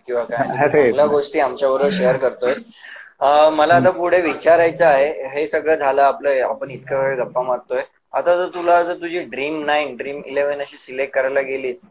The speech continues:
Speaker 1: पूर्ण मालाड मधून
Speaker 2: हो.
Speaker 1: किंवा काय, तर तू
Speaker 2: हो.
Speaker 1: कोण, काय select करशील?
Speaker 2: अ, dream nine म्हणजे,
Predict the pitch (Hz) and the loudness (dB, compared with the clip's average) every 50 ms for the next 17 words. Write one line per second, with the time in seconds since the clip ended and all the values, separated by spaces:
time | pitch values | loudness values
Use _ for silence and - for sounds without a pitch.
0 | _ - 120 120 120 120 120 120 110 110 117 123 123 123 123 123 117 113 117 127 | _ -16 -14 -10 -8 -8 -6 -6 -6 -4 -2 -2 -2 -4 -4 -8 -8 -4 0 2
1 | 131 131 120 120 123 - _ _ - 127 120 120 117 117 120 117 113 123 131 127 | 4 4 2 2 -2 -6 _ _ -10 -6 -4 -4 -2 -2 -2 -4 -4 -4 -6 -2
2 | - 135 131 127 123 135 135 - 156 147 - _ _ _ _ _ - 131 131 139 | 2 4 4 4 4 2 0 -2 -4 -4 -6 _ _ _ _ _ -2 0 2 2
3 | 147 143 143 123 123 123 117 - - 113 107 - _ - - _ _ _ _ _ | 2 0 -2 -4 -8 -8 -8 -8 -8 -10 -10 -10 _ -20 -20 _ _ _ _ _
4 | _ _ _ _ _ _ _ _ _ _ - 202 208 208 226 214 208 214 - - | _ _ _ _ _ _ _ _ _ _ -12 -10 -10 -8 -8 -8 -10 -12 -14 -18
5 | - _ _ - 127 123 123 123 123 123 123 120 117 113 120 135 139 139 139 143 | -20 _ _ -2 0 2 4 4 6 6 4 4 2 2 2 4 4 4 4 4
6 | 139 135 127 131 131 185 262 254 226 208 208 214 - - _ _ - - - 127 | 6 6 6 6 4 4 4 2 2 0 -2 -6 -8 -14 _ _ -8 -2 0 2
7 | 131 151 160 160 | 4 6 4 4